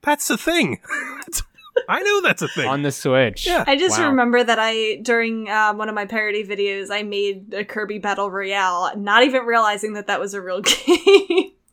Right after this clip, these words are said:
Speaker 1: Yep. Kirby Battle
Speaker 3: Like,
Speaker 1: Royale is a
Speaker 3: oh,
Speaker 1: real thing.
Speaker 3: okay.
Speaker 1: Mm-hmm.
Speaker 3: Oh, jeez. All
Speaker 1: But it's
Speaker 3: right.
Speaker 1: not. Yeah,
Speaker 3: Anything
Speaker 1: the
Speaker 3: else
Speaker 1: Kirby
Speaker 3: about
Speaker 1: Warriors
Speaker 3: Kirby?
Speaker 1: isn't a Musou game. It's just the title.
Speaker 3: Okay.
Speaker 1: There's a game called Kirby Warriors.
Speaker 3: That's fair.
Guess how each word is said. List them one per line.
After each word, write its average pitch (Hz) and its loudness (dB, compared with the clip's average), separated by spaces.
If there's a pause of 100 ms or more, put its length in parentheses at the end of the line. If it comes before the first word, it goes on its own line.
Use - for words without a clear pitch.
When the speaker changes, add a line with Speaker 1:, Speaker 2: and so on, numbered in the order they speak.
(240)
Speaker 1:
Yep. 151 -6 (720)
Kirby 127 0
Battle 127 0
Speaker 3:
Like, 127 -2
Speaker 1:
Royale 277 6
is 254 6
a 220 2
Speaker 3:
oh, - 2
Speaker 1:
real - -2
thing. 117 -4
Speaker 3:
okay. 208 -4 (360)
Speaker 1:
Mm-hmm. 240 -10 (540)
Speaker 3:
Oh, - -10 (140)
jeez. 165 -12 (180)
All 254 0
Speaker 1:
But 214 6
it's 175 2
Speaker 3:
right. 202 2
Speaker 1:
not. 175 -8
Yeah, 165 4
Speaker 3:
Anything - 2
Speaker 1:
the - 2
Speaker 3:
else 220 6
Speaker 1:
Kirby 214 2
Speaker 3:
about 160 4
Speaker 1:
Warriors 151 6 (140)
Speaker 3:
Kirby? - -18
Speaker 1:
isn't 131 0
a 117 -2 (500)
Musou 131 -2
game. 87 -18 (580)
It's 120 -8
just - -4
the 107 -4
title. 110 -4
Speaker 3:
Okay. 110 -12
Speaker 1:
There's 110 -2
a 107 -6
game 107 -8
called 101 -8
Kirby 104 -8
Warriors. - -18 (540)
Speaker 3:
That's - -20
fair. - -20